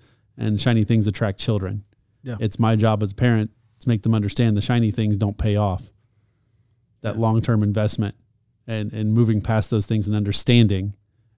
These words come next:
Speaker 1: is what makes you a, an adult.
Speaker 2: Uh, and I wanna, I wanna clarify some, something here real quick, 'cause I know that some of the things that have been said here may get pulled from context, or we might have these little clips that, that might go out there. So just, just to clarify real quick,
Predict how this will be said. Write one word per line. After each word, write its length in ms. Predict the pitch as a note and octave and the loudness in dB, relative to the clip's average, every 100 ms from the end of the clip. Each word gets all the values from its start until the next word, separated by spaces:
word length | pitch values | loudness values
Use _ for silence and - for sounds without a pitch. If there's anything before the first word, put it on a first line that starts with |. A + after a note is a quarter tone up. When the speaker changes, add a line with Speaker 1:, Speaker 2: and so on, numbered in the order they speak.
| - | -6
Speaker 1:
is 120 | G#2+ | -2
what 140 | G#2 | 0
makes 300 | G#2 G#2 F#2 | 0 -2 -2
you 180 | G#2+ F#2+ | -4 -4
a, 60 | G2+ - | -6 -10
an 100 | G#2+ | -6
adult. 480 | G2+ G#2 G2 - - _ _ _ _ _ _ _ _ _ _ - | -4 -2 -4 -8 -20 _ _ _ _ _ _ _ _ _ _ -20
Speaker 2:
Uh, 80 | B2 _ | -20 _
and 240 | C#3 C3 A2 - | -8 -8 -8 -6
I 40 | |
wanna, 220 | D3 D3+ - | -2 -2 -2
I 40 | |
wanna 200 | C#3 C3+ | -4 -4
clarify 600 | A#2+ D3 C3+ B2 B2 A#2 A#2 | -4 -6 -4 -4 -6 -8 -8
some, 260 | - A#2 - | -10 -10 -12
something 320 | - A2 A2+ | -12 -10 -6
here 180 | A2 A#2 | -6 -6
real 160 | A#2 | -6
quick, 220 | A2 A#2+ - | -10 -12 -12
'cause 180 | A2 A2+ | -12 -8
I 40 | C3+ | -4
know 100 | C3+ | -4
that 140 | B2+ - _ - | -4 -8 _ -8
some 180 | - | -2
of 40 | D3 | -2
the 60 | |
things 200 | B2+ C3 | -2 -4
that 80 | A#2+ | -6
have 80 | A#2 | -6
been 140 | A2+ | -6
said 200 | A2+ A#2+ | -4 -4
here 340 | A#2 A#2 A2+ A2 _ _ _ _ - | -4 -6 -6 -10 _ _ _ _ -8
may 120 | C3+ | -6
get 140 | B2+ | -4
pulled 180 | C3+ B2+ | -4 -6
from 120 | A#2+ | -6
context, 600 | G#2 C#3 C3+ - B2 - A#2 | -6 -4 -4 -4 -6 -8 -8
or 40 | |
we 80 | A#2 | -6
might 160 | A#2 | -6
have 200 | A2+ A#2 | -6 -8
these 160 | A2+ A2 | -8 -8
little 140 | A#2 | -10
clips 280 | G#2+ A#2+ A2 | -12 -16 -16
that, 120 | - G2+ - | -16 -16 -18
that 80 | A2+ | -20
might 160 | A#2 G#2+ | -14 -10
go 120 | A#2 | -8
out 120 | A2+ | -8
there. 120 | A2+ | -8
So 260 | G#2+ B2+ A#2 - | -6 -6 -8 -12
just, 220 | C3+ - | -12 -8
just 200 | - E3+ | -2 -2
to 80 | E3 | -2
clarify 380 | D3+ D3 B2+ B2+ | -2 -2 0 -2
real 200 | A#2 A2+ | -4 -6
quick, 360 | A2+ A#2 A2 | -8 -12 -16